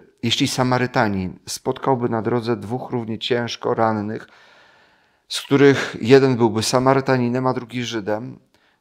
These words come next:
to gdyby zaczął ratować najpierw swojego rodaka, nie byłby to przejaw, przejaw antysemityzmu ani ksenofobii. To naturalna kolejność.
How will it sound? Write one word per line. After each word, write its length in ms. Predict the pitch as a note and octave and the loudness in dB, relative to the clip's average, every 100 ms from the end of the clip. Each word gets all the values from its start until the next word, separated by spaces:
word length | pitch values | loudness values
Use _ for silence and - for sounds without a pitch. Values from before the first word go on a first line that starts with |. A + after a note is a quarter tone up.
| _ | _
to 120 | G#2 | -6
gdyby 240 | G#2+ A#2 | -4 -2
zaczął 320 | A#2 C#3+ D3+ D3 | 0 0 2 0
ratować 420 | B2+ C#3 C#3 - | 2 0 -2 0
najpierw 320 | C#3 C3+ A#2+ | -2 -2 -4
swojego 400 | - B2+ C3 B2 | -4 0 0 0
rodaka, 540 | A#2+ A#2 A#2 C3+ B2+ - _ _ | 0 0 0 -2 -4 -8 _ _
nie 280 | A#2 C3 E3+ | 0 0 0
byłby 380 | A2+ G2+ G2 G#2 | -2 -4 -4 -6
to 140 | G2 | -6
przejaw, 500 | - - A2+ G#2+ G#2+ - - | -6 -2 0 0 -4 -8 -14
przejaw 500 | - - A2+ G#2+ G2+ - _ _ _ | -2 0 2 0 -2 -14 _ _ _
antysemityzmu 1120 | A2 G#2+ A2+ - A2+ A2+ A2 F#2+ F2+ F2+ - - _ _ _ | -4 -4 -6 -2 -2 -2 -2 -4 -4 -8 -10 -18 _ _ _
ani 260 | A#2+ B2+ | 0 0
ksenofobii. 840 | - - A#2 A2+ - G2 E2+ D#2+ - _ _ | -2 -4 -2 -4 -4 -4 -4 -12 -16 _ _
To 140 | - | -4
naturalna 500 | A#2+ A#2+ C3 C3+ C3+ | -2 -2 -4 -4 -4
kolejność. 840 | C3 C3 A#2 F2+ F2 E2 - - | -4 -2 -2 -2 -6 -10 -14 -18